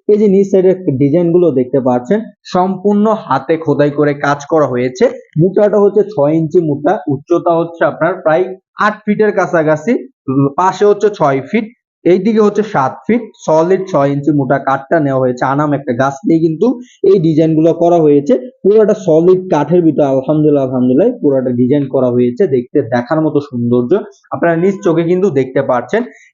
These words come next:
এই খাটটা যদি আপনারা নিতে চান, তাহলে আমাদের ইমো WhatsApp নাম্বার আছে, ইমো WhatsApp নাম্বার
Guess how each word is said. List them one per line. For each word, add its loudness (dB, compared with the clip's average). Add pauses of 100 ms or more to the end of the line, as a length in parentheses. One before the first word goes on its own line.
এই 0
খাটটা 0
যদি 2
আপনারা 0
নিতে 0
চান, 0
তাহলে 0
আমাদের -2
ইমো 0
WhatsApp -2
নাম্বার 0
আছে, 0
ইমো 0
WhatsApp -2
নাম্বার 0